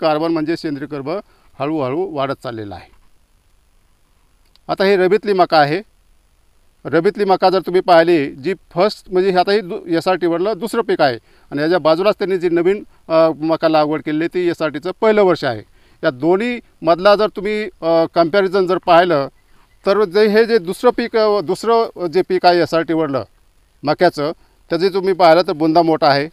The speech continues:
पानाची, अ, लांबी जास्त आहे, अ, रुंदी जास्त आहे आणि उंची पण जास्त आहे. ते जर तुम्ही यावर्षी जी फर्स्ट इयरला म्हणजे पहिलं पीक आहे एसआरटीवरलं त्याचं मक्याचं, ते जर पाहिलं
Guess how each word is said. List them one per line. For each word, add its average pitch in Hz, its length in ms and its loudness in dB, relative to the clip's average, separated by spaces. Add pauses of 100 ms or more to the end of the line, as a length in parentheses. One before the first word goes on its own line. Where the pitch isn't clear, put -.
(140)
पानाची, 160 440 0 (360)
अ, 151 200 2
लांबी 160 360 2
जास्त 156 260 0
आहे, 160 220 -2 (360)
अ, 147 140 2
रुंदी 175 300 0
जास्त 175 220 2
आहे 151 240 2 (220)
आणि 151 120 -4
उंची 151 240 -4
पण 131 160 -4
जास्त 117 220 -8
आहे. 92 200 -14 (540)
ते 208 120 4
जर 226 200 2
तुम्ही 226 240 -4
यावर्षी 214 360 4
जी 190 180 -10
फर्स्ट - 400 -4
इयरला 208 460 2
म्हणजे 180 480 -6
पहिलं 220 240 4
पीक 220 220 -2
आहे 185 160 4
एसआरटीवरलं 165 480 -2
त्याचं 147 220 -8
मक्याचं, 139 400 -6 (280)
ते 156 80 -4
जर 151 80 -4
पाहिलं 143 280 -4